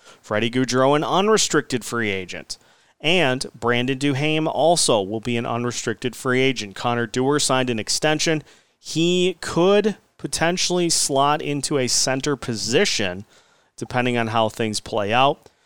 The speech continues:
Beckman maybe slots in as a winger on that fourth line. Um, he profiles, I think, as more of somebody that will be a bottom six guy than, say, Rossi or Boldy. So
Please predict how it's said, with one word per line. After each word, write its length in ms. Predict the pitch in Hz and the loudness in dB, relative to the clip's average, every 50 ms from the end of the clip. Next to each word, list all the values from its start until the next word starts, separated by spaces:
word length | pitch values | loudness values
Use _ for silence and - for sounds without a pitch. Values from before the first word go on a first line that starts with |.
| _ _ _ _ _ _ | _ _ _ _ _ _
Beckman 560 | - 113 113 110 - 139 139 139 143 139 139 | -4 -4 -4 -4 -2 0 0 0 0 0 0
maybe 580 | 139 147 151 165 170 175 180 185 185 170 185 180 | 2 2 4 4 4 4 4 2 2 0 -2 -2
slots 500 | 165 - - 175 160 160 160 151 - - | -2 0 0 2 2 2 2 2 0 0
in 180 | 156 156 156 160 | 2 2 0 0
as 300 | 160 135 143 139 120 135 | -2 0 0 0 2 2
a 120 | 131 131 | 2 0
winger 580 | 123 117 113 127 135 143 147 147 151 156 165 - - _ _ _ _ _ - | 0 -2 -2 -2 -2 0 0 0 0 0 -2 -4 -10 _ _ _ _ _ -4
on 320 | 127 127 123 131 135 135 143 135 | 0 2 2 2 2 0 -4 -4
that 280 | 131 131 127 127 135 131 | -2 0 2 2 2 0
fourth 440 | - - - 139 127 127 120 - - | -6 -4 -2 0 2 2 0 0 -2
line. 460 | 120 120 120 117 117 120 120 120 117 - _ _ _ _ _ _ _ _ | 0 0 2 2 2 0 0 -2 -6 -10 _ _ _ _ _ _ _ _
Um, 600 | 104 107 107 107 107 104 104 104 104 104 110 131 - _ _ _ | 0 2 2 4 2 2 0 -2 -6 -8 -10 -12 -16 _ _ _
he 440 | - - - 151 160 175 185 185 190 | -8 -4 -2 0 2 2 2 2 0
profiles, 600 | - - - 151 147 139 - 147 139 135 127 127 | 0 0 2 2 2 4 4 4 4 6 4 4
I 80 | 127 | 0
think, 240 | 120 - 135 123 113 | 0 0 -2 -2 0
as 120 | 127 117 110 | -2 -2 0
more 320 | 123 120 117 117 117 127 | 0 0 2 2 2 0
of 160 | 135 123 - | -2 -2 -2
somebody 360 | - - 131 127 123 123 123 120 | 0 0 0 0 0 0 0 0
that 160 | 113 113 113 | 0 0 0
will 120 | 113 113 | -2 -4
be 280 | 107 104 113 117 120 123 | -4 -2 -2 -2 -2 -2
a 120 | 117 113 | -2 -4
bottom 480 | 107 - _ 107 107 120 135 151 151 143 | -6 -4 _ 2 2 4 4 4 2 0
six 360 | - - 147 135 - - - | 0 0 0 0 0 -2 -2
guy 360 | - 131 123 117 113 113 113 110 - - - - - _ _ _ _ | 0 0 2 2 2 0 0 -2 -6 -14 -20 -20 -20 _ _ _ _
than, 460 | _ 107 120 113 110 110 110 110 123 - | _ -2 0 0 2 0 0 -2 -4 -4
say, 720 | - - - - 113 107 107 104 104 104 107 104 107 - _ _ _ _ _ _ _ | -2 -2 0 0 0 0 0 0 0 -2 -2 -4 -6 -10 _ _ _ _ _ _ _
Rossi 560 | - 107 101 107 107 95 - - 110 101 104 | -2 2 2 2 2 2 0 -2 -4 -4 -6
or 200 | 101 - 110 110 | -8 -6 -6 -6
Boldy. 440 | 110 110 127 139 143 127 - - - - _ _ _ | -2 0 2 4 4 2 0 -4 -10 -16 _ _ _
So 480 | - - - - 120 113 107 107 107 | -6 -2 0 2 4 4 2 0 -2